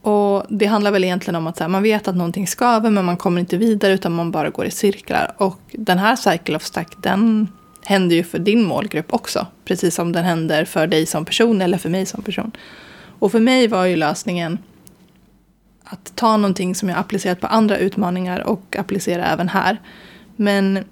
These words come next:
jag tror liksom att nyckeln för många är kanske att börja göra eller börja testa. Sen kanske du behöver formulera det på ett annat sätt, men att bara försöka ta sig vidare på något sätt. Och även om det inte är rätt väg direkt, så kanske man hittar till rätt väg bara man börjar, liksom.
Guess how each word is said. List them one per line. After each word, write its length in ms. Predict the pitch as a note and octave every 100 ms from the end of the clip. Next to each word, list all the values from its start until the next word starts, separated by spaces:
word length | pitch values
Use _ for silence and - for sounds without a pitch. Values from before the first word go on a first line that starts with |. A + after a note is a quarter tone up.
| _ - - -
jag 240 | A3+ F#3+ F#3+
tror 400 | B3+ D4 A3 F3+
liksom 280 | F3+ F#3
att 200 | F3+ E3+
nyckeln 440 | A3 G#3 - - F#3
för 80 | G3
många 320 | G3 G3+ G3+
är 160 | A#3+
kanske 300 | A#3+ G3 F3
att 120 | - E3
börja 240 | G3+ F#3+
göra 380 | F#3+ G#3+ G#3+ G#3
eller 160 | F#3
börja 220 | G#3 F#3 -
testa. 420 | G#3+ - - G3
Sen 180 | G#3 F#3+
kanske 240 | G#3 G3+
du 100 | G3
behöver 300 | G3+ F3+ F3+
formulera 580 | - F#3+ G3 A3 B3+ G3+
det 120 | F#3
på 140 | -
ett 260 | F3+ - -
annat 300 | G3 F#3+ F#3
sätt, 360 | - G3+ - -
men 220 | F#3+ F#3 F#3 - - - _ _ _ -
att 260 | B3 - -
bara 240 | G#3 G#3+
försöka 720 | G#3 G#3 - A#3+ G#3+ - F#3
ta 340 | F3+ - F#3+ F3+
sig 400 | - F3+ F3 - -
vidare 540 | G3+ G#3 G#3+ G#3 G#3
på 140 | F#3 G#3+
något 200 | A#3 -
sätt. 340 | F3 G#3 -
Och 140 | - G3
även 200 | F#3+ G#3+
om 80 |
det 80 | G3+
inte 200 | F#3 F#3+
är 60 | F#3+
rätt 240 | A3 -
väg 220 | F#3 F#3
direkt, 380 | G3 B3 C4 -
så 260 | - F#3 F#3
kanske 260 | F#3+ F#3
man 100 | F3+
hittar 340 | F3+ F3+ - -
till 140 | -
rätt 220 | - -
väg 220 | G#3 G#3 F#3+
bara 160 | A3
man 180 | G3+ G#3
börjar, 420 | G#3+ B3 A#3 A#3
liksom. 340 | - - -